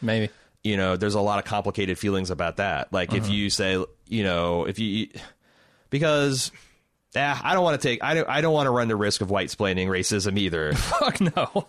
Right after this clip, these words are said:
Speaker 2: But it seems like those intersections must be a lot of very com-, complicated for a person to work through.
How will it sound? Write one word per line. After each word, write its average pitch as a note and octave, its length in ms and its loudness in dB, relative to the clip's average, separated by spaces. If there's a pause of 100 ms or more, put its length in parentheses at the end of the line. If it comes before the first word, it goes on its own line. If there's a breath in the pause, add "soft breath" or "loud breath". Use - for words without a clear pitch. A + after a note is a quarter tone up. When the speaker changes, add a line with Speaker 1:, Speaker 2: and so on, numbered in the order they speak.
Speaker 2:
But D3+ 120 2
it C#3 60 0
seems F#3+ 240 2
like D3+ 320 0
those D3 220 2
intersections C#3 760 0
must A#2+ 220 -2
be A#2 100 0
a A2 60 4
lot G#2+ 220 2
of G2+ 120 -4
very A2 260 0
com-, - 240 -4 (100)
complicated G#2 640 -2
for G2+ 100 0
a F#2+ 40 0
person G2 320 -2
to F2+ 60 2
work E2 220 -2
through. A#1 280 -8